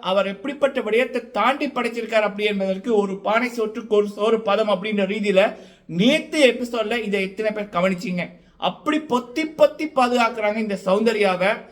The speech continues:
எனக்கு தெரியலையே என்னத்துக்குன்னு, அது சொல்லைக்குள்ள உங்களுக்கு புரியும். நோட் பண்ணவங்க கமெண்ட்ல சொல்லுங்க. சரிங்களா? அடுத்தது வந்து பாத்தீங்க அப்படின்னா, இப்ப தெலுங்கு பிக் பாஸ் இருக்குல்ல, தெலுங்கு பிக் பாஸா இருக்கட்டும்,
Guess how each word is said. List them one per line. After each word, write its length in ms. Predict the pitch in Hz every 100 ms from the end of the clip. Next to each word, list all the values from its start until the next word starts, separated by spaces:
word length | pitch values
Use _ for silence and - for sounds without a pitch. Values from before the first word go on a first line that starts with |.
| - _
எனக்கு 400 | 208 226 208 247
தெரியலையே 720 | 277 320 285 226 208 208 190 214
என்னத்துக்குன்னு, 680 | 285 285 247 226 214 240
அது 180 | - 202 202
சொல்லைக்குள்ள 360 | 226 269 262
உங்களுக்கு 360 | 254 226 208 185
புரியும். 500 | 208 220 240 - 190
நோட் 280 | 220 240 233
பண்ணவங்க 380 | 214 196 220 -
கமெண்ட்ல 300 | 190 208 208
சொல்லுங்க. 380 | 202 175 170 175 -
சரிங்களா? 380 | 214 214 208 - - - _ -
அடுத்தது 560 | 185 320 294 320 294
வந்து 400 | 254 220 226 226 -
பாத்தீங்க 400 | 214 214 214 190
அப்படின்னா, 380 | 180 185 190 220 233 - _ _ _
இப்ப 300 | 196 214 208 247 240 - _
தெலுங்கு 440 | - 262 330 330 294
பிக் 200 | 254 220
பாஸ் 200 | 240 233
இருக்குல்ல, 560 | 202 190 190 180 -
தெலுங்கு 360 | - 214 226 226
பிக் 220 | 220 190
பாஸா 220 | 208 208
இருக்கட்டும், 500 | 202 196 190 196 208